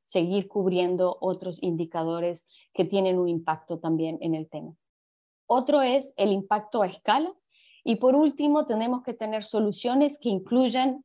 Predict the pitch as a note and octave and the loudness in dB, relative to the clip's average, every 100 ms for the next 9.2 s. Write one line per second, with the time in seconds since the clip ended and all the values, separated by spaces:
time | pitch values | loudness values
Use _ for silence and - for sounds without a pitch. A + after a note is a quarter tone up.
0 | - G#3 G#3+ A3 - - G3 F#3 F#3 F#3 | -6 0 2 0 -6 -6 -2 0 -2 -2
1 | A3 F#3 D#3+ - - - F3+ C4+ E4 _ | 0 2 0 -10 -16 -8 -6 -4 -8 _
2 | - _ _ - G#3+ A3+ A#3 G#3+ G3 G3+ | -20 _ _ 0 2 4 2 -2 -2 -2
3 | G3+ G3 F#3 E3 E3+ E3+ C#4 C4+ C4+ C4 | 0 -2 -2 -2 -4 2 2 2 -2 -6
4 | - - F3 E3+ F3 F3 E3+ E3+ E3 F3 | -10 -6 -2 0 0 0 -2 -4 -4 2
5 | A#3+ A#3+ A#3+ - F3+ F3+ F3+ E3+ F3 G3 | 2 2 -2 -4 -2 -2 -2 -4 2 2
6 | G3+ F3 E3+ E3+ D#3+ E3+ E3 B3 B3+ C4 | 2 -2 -6 -10 -8 -8 -2 0 2 0
7 | B3+ _ _ - G3 F#3 G3 F#3 - G3 | -2 _ _ -2 -2 0 -2 -4 -2 -2
8 | - F3 F3 E3+ E3 E3 D#3+ E3+ - _ | 0 -4 -2 -4 -4 -4 -8 -8 -16 _
9 | _ | _